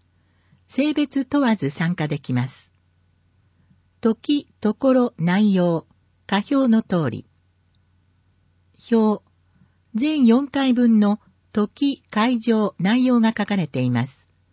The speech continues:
順に読みます。一回。時、九月八日月曜。会場、健康保険センター。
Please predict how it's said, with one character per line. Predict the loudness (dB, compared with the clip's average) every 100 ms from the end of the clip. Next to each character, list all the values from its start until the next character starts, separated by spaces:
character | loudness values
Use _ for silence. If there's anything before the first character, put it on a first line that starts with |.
| _ _ _
順 | 0 2 4
に | 4
読 | 4 2
み | 0
ま | -4
す。 | -6 _ _ _ _ _ _ _ _ _ _ _ _ _ _ _ -6
一 | -6 -6 _
回。 | 0 0 -2 -10 _ _ _ _ _ _ _
時、 | -2 -2 -4 -6 -6 _ _ _ _
九 | -6 -2
月 | -2 -4 -2
八 | 0 -2
日 | -2 -2
月 | -4 -4 -4
曜。 | -2 -2 -4 -8 _ _ _ _ _ _
会 | 0 0 0
場、 | 0 0 -2 -6 _ _
健 | -2 -2
康 | 0 0 0
保 | -2
険 | 0 2 2
セ | 0
ン | -2
タ | -2 -2 -2
ー。 | -4